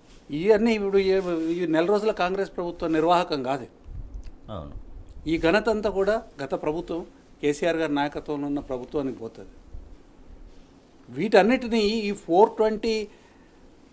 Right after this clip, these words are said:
Speaker 1: ఏదైతే హామీలు ఇచ్చినారో, ఫోర్ ట్వంటీ హామీలు,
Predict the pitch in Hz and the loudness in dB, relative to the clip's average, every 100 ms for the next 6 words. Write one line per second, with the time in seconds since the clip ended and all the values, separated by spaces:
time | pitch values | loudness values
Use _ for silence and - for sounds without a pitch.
0 | - - - - 160 196 190 190 185 180 | -20 -20 -20 -6 0 4 4 4 0 2
1 | 170 160 139 117 160 208 220 202 - 196 | 2 -2 -6 6 8 8 4 0 4 4
2 | 175 - 180 214 190 180 165 156 127 | 4 2 -2 2 2 6 6 6 2